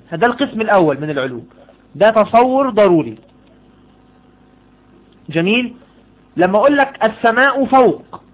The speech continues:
والأرض تحت"، ده ضروري ولا نظري؟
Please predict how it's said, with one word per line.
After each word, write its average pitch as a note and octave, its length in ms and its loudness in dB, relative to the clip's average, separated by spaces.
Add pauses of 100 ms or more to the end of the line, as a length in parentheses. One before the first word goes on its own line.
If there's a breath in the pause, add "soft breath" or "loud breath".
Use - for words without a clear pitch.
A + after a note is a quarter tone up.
(260)
والأرض G#3+ 540 0
تحت"، B3+ 260 -2 (1080)
ده F#3 60 2
ضروري A#3+ 380 2
ولا G#3+ 180 4
نظري؟ G3 400 0